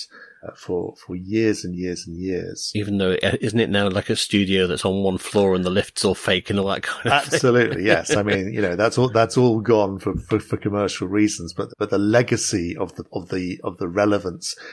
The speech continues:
Speaker 1: and how the place affects the story. If you take the American re-, the American version of Dragon's Den, it's called Shark Tank. And it has a very, very different feel. It's much more, uh,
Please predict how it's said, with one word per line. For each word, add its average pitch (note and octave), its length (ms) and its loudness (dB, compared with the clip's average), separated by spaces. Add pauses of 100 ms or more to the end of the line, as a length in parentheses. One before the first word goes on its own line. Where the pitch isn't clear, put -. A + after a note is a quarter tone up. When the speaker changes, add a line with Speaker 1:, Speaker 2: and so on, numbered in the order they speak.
(120)
Speaker 1:
and F#2 100 -6
how G#2+ 200 0
the F#2+ 140 -4
place G#2 500 0
affects - 420 -8
the G2 80 -8
story. G2+ 720 -4 (1000)
If G#2+ 80 -2
you A#2 80 -2
take C#3+ 160 4
the G2+ 80 -10
American F#2+ 760 0 (200)
re-, G#2 480 -2 (160)
the G2+ 140 0
American G#2 680 0
version F#2 600 -2 (120)
of E2+ 440 -10 (340)
Dragon's E2+ 320 -4
Den, G2 160 -4
it's - 140 -10
called - 180 -12
Shark - 440 -2 (100)
Tank. - 460 -14 (760)
And G#2 100 -4
it F#2+ 40 -2
has G2+ 160 -8
a F#2 40 -4
very, G#2 460 2
very F#2 280 -2
different - 360 -8
feel. F2 440 -4
It's - 200 -14
much - 340 -6
more, F2 480 -4
uh, E2 200 -8